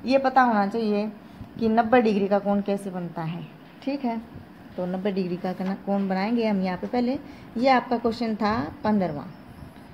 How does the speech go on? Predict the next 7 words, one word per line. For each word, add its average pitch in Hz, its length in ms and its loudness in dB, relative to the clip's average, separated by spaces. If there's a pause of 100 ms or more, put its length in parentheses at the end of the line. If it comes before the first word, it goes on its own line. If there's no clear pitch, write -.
(320)
अब 277 160 4
आपका 262 340 4
आता 214 260 2
है 196 320 2
क्वेश्चन 208 360 -4
नंबर 190 480 -2 (100)
सोलह। 156 380 -6